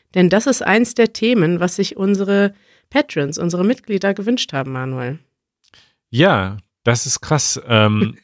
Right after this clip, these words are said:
Speaker 1: <laughs> Krass, krass, oder?
Speaker 2: du hast eine Umfrage gemacht auf Patreon unter unseren Mitgliedern, unter unseren Unterstützern. Und,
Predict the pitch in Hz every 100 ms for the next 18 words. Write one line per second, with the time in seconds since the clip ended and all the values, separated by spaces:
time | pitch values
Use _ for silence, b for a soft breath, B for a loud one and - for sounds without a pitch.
0 | - - - 294 - - - - - -
1 | 247 131 131 151 143 190 - 117 110 110
2 | 107 107 127 156 - - - _ - 117
3 | 120 117 - 143 156 - 107 113 170 123
4 | 120 120 117 113 107 113 110 107 107 107
5 | 107 147 - 104 104 123 131 110 110 107
6 | 104 107 104 92 123 117 - 95 135 190
7 | _ _ _ _ _ _ _ _ _ _
8 | - 113 113 110 104 - -